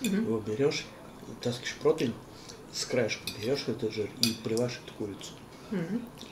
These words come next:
Speaker 2: А потом опять туда ставишь.
Speaker 1: А еще можно сделать курицу на бутылке. <laughs> Тоже видела, знаете, как берут эту бутылку из-под шампанского там или бутылку пива, и на нее сажают курицу. Да?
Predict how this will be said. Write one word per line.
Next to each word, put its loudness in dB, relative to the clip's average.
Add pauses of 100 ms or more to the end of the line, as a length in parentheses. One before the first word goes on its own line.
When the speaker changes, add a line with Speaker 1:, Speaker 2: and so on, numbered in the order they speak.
(400)
Speaker 2:
А -4
потом 4
опять 2
туда 0
ставишь. -4 (960)
Speaker 1:
А 0
еще 6
можно 6
сделать 0
курицу 2
на 0
бутылке. 0 (200)
<laughs> 0
Тоже 10
видела, 8
знаете, 4
как 2 (400)
берут 8
эту 2 (120)
бутылку 8 (120)
из-под 2
шампанского 2
там 0
или 2 (680)
бутылку 2
пива, 4 (720)
и 0
на 6
нее 8
сажают 4
курицу. -6 (880)
Да? -2